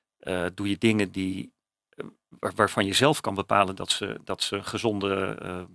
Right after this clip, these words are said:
bedrijfsvoering. Als je afhankelijk bent van subsidies, ben je dus afhankelijk van politieke keuzes die gemaakt worden. Maar we moeten nu zo snel bewegen dat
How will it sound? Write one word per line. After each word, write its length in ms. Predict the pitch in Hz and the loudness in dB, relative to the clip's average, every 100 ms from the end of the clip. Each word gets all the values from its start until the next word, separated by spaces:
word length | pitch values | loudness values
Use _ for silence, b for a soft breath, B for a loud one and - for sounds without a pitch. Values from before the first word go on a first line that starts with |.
| - | -16
bedrijfsvoering. 600 | 95 - 110 - - 127 120 - B B B B _ - - | -8 2 2 2 -4 -4 -8 -12 B B B B _ -20 -8
Als 200 | - - | -2 2
je 60 | |
afhankelijk 420 | - 120 151 139 | 4 6 6 4
bent 180 | - 104 | 2 0
van 140 | - 98 | 0 -2
subsidies, 440 | - - 110 107 | -4 -4 -2 0
ben 160 | 110 95 | 0 0
je 80 | 87 | 0
dus 260 | 110 147 - | 4 4 4
afhankelijk 500 | - 107 95 - 98 | -2 -2 -6 -6 -8
van 140 | 98 | -4
politieke 440 | 110 98 92 98 - | 0 0 0 -6 -2
keuzes 340 | 117 120 123 | 0 0 -2
die 100 | 117 | -10
gemaakt 340 | 120 113 113 | -4 0 0
worden. 300 | - 113 131 - B B B B B B B | 0 -6 -6 -16 B B B B B B B
Maar 460 | - 95 104 123 113 | 2 6 8 6 4
we 80 | 113 | 2
moeten 280 | 113 110 92 | 0 -4 -6
nu 140 | 87 | -4
zo 220 | 107 131 | 2 4
snel 320 | 151 - 139 | 4 2 0
bewegen 760 | 123 113 120 127 - 127 123 117 | 0 2 2 0 -4 -2 -2 -4
dat 500 | 101 92 - - - | -8 -8 -10 -10 -12